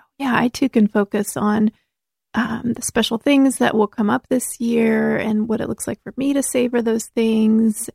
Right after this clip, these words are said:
And, um, that's exciting. Thank you.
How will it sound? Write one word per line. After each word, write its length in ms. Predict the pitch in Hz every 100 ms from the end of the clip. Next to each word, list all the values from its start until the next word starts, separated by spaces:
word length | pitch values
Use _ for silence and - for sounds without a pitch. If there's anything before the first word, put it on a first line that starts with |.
| -
And, 420 | 254 247 226 226
um, 500 | 226 214 226 233 247 - _ _ _ _ _ - - -
that's 320 | 220 262 -
exciting. 1000 | 262 - - 196 233 294 180 208 240 247 _ _ -
Thank 260 | 320 392
you. 300 | - - -